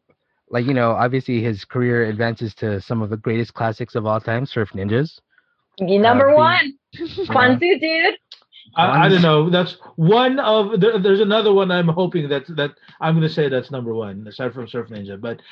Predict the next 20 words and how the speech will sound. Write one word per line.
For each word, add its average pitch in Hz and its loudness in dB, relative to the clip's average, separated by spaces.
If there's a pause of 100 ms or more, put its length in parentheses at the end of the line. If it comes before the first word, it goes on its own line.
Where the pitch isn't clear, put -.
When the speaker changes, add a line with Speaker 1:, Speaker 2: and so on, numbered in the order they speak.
(120)
Speaker 3:
I 175 2
do 196 6
agree 175 4
Surf 165 2
Ninja, 151 0
Ninja 151 2
was 135 0
a 131 0
great 131 -2
movie. 139 -6 (720)
Speaker 1:
Yeah, 247 -6 (120)
he 123 -4
was 131 0
in 131 -4
that. 117 -2
And 139 -4
then, 160 0
you 196 -2
know, 139 -2 (120)
uh, 117 0